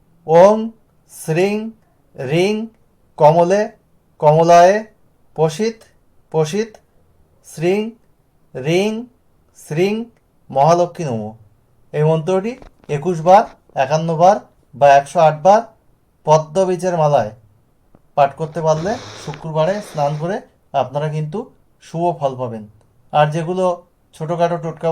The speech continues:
বললাম ওগুলো তো করবেন। আর তিলের তেল দিয়ে আপনারা পারলে প্রদীপ জ্বালাতে পারেন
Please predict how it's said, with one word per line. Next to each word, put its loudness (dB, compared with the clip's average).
বললাম -2
ওগুলো -8
তো -8
করবেন। -4
আর 0
তিলের -2
তেল -4
দিয়ে -6
আপনারা -2
পারলে 0
প্রদীপ -10
জ্বালাতে -8
পারেন -12